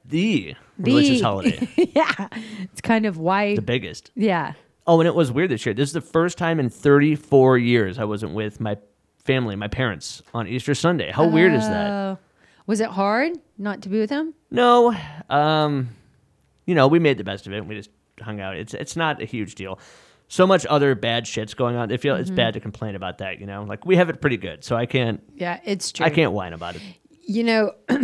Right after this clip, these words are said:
Speaker 2: I can't even watch the news right now. I just have no desire. Do you watch it?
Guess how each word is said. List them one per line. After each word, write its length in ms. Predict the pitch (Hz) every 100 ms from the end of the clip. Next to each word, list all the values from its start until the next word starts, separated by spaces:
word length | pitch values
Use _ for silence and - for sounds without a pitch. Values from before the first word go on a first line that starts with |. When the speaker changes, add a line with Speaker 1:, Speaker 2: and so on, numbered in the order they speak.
| 214 220 -
Speaker 2:
I 100 | 262
can't 180 | 440 339
even 140 | 196
watch 180 | 175 -
the 60 | 160
news 260 | 165 156
right 180 | 160 160
now. 280 | 156 151 147 _ _
I 100 | 202
just 240 | 202 185 196
have 160 | 170
no 400 | 165 170 165 160
desire. 520 | 156 151 143 143 143 -
Do 80 | 196
you 120 | 247
watch 260 | 202 220 254
it? 200 | 262